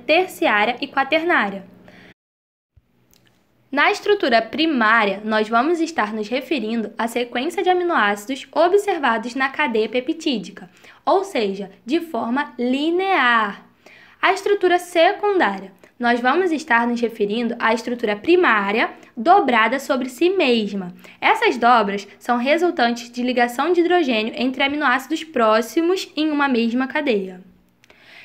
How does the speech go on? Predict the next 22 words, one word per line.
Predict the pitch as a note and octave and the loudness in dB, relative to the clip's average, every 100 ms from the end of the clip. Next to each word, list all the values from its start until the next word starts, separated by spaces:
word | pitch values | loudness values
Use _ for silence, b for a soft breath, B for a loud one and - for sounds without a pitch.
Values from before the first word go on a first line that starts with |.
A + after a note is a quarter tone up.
| B | B
Estrutura | D#4 D#4 F4 E4+ E4 | -2 0 2 2 2
terciária | E4 F4+ G4+ F4+ G#3+ G3+ G3+ b b b | 0 0 2 4 2 0 -6 b b b
é | A#3+ | 2
a | D4 | 4
estrutura | F4+ E4 D4+ D4 C4 | 2 0 -2 -2 -2
secundária | B3+ B3 B3 E4+ E4 G#3+ G3+ G#3 C#4+ - - | 0 -2 0 -2 0 2 2 0 -2 -4 -10
dobrada | B3+ E4+ F4+ A#3+ A3+ B3 | 2 4 4 4 2 0
sobre | C#4+ D4 C#4+ | 0 -2 -2
si | D#4 D#4+ | -4 -2
mesma, | F4 F4+ B3+ B3+ E4 F4 | 2 2 2 0 -2 -2
como | - F4 F4 | 2 2 2
vocês | E4+ E4+ E4+ | 0 -2 -2
podem | C4 B3 | -2 -2
acompanhar | B3+ D4+ D#4 F#4 C#4+ A#3+ | -2 -4 2 2 4 2
pela | D4+ C#4+ | 0 0
imagem. | D4+ F4+ A#3 G3 F#3 F3+ B B B - | 0 0 -2 -4 -10 -14 B B B 0
Essa | A#3+ D#4+ | 2 2
estrutura | G4+ F4 B3+ A#3+ B3+ G#3 - | 0 0 -2 0 0 0 0
determina | A3+ B3 D4+ C#4+ B3 B3 C#4+ | 2 2 2 0 0 0 0
o | |
formato | D4 C#4+ A#3 A3 D4 | 0 0 0 -2 -6
tridimensional, | - - A#3+ A#3 C#4 B3 A#3+ D#4 C#4 F#3+ | -10 -6 -4 -2 -4 -4 -2 0 0 0